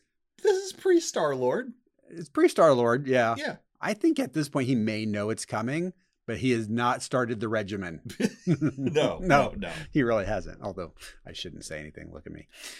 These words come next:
Speaker 2: Well, anyway, back at City Hall, the results are in, and we bring our B story to a close with an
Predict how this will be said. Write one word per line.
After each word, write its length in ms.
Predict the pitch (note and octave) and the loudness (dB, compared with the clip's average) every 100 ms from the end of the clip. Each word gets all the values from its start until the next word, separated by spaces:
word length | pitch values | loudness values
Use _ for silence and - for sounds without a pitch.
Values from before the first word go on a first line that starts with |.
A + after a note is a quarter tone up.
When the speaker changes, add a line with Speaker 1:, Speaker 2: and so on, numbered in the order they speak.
| - | 2
Speaker 2:
Well, 140 | D3+ | 8
anyway, 320 | D#3 C#3+ G2+ - - - - | 10 10 6 0 -10 -12 -6
back 420 | - F#3 A#3 G3+ | 4 6 8 6
at 140 | E3 | 2
City 260 | - E3 C#3 | 2 4 4
Hall, 260 | A2 G#2 | 4 4
the 120 | G2+ G#2+ | 2 -2
results 500 | G#2+ G2+ B2 A#2+ A#2+ | -4 0 0 0 -4
are 120 | G2+ | -6
in, 180 | F#2+ G2+ | -4 -6
and 160 | G2+ | -6
we 100 | G2+ | -8
bring 340 | F#2+ A2 G#2+ A2 | -8 -6 -6 -4
our 160 | F#2+ | -4
B 280 | F#2 A2 C#3 | -4 -4 -2
story 360 | - A#2 G#2+ G2+ | -2 -2 -2 -2
to 120 | A2 | -4
a 80 | G2 | -8
close 500 | - F#2+ F#2 G#2 A2+ | -8 -8 -8 -8 -4
with 160 | A2+ | -4
an 140 | B2 | -4